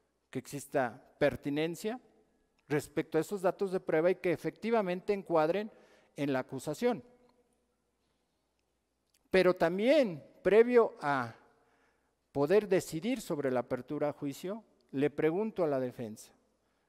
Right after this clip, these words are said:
le pregunto dos cosas. Uno, si los datos de prueba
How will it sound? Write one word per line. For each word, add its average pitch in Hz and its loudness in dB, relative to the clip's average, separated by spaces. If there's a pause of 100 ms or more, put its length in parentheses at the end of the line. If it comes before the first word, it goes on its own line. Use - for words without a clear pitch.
le 160 -6
pregunto 214 -2
dos 196 0
cosas. - -16 (1400)
Uno, 147 2 (760)
si 170 -4
los 170 0
datos 202 2
de 190 -2
prueba 175 0